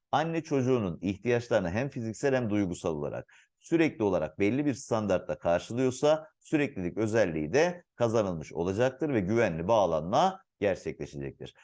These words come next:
Şimdi güvenli bağlanma dediğimiz demokratik anne baba tutumlarında daha çok yaşanır bu. Yani anne bebeğin ihtiyaçlarını, bakın çok fazla değil,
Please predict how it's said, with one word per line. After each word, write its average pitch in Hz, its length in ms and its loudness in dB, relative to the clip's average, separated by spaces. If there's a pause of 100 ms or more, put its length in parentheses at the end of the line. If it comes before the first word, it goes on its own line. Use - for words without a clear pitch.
(120)
Şimdi 165 260 0
güvenli 139 440 2
bağlanma 156 500 4
dediğimiz 80 460 -2 (500)
demokratik 143 800 2 (140)
anne 123 300 2
baba 123 200 4
tutumlarında 113 600 0
daha 82 160 4
çok 78 240 -10
yaşanır 71 480 -8
bu. 69 140 -10 (260)
Yani 123 260 2
anne 135 460 0
bebeğin 131 340 2
ihtiyaçlarını, 104 880 2
bakın 104 240 0
çok 120 280 -2
fazla 113 380 2
değil, 95 260 2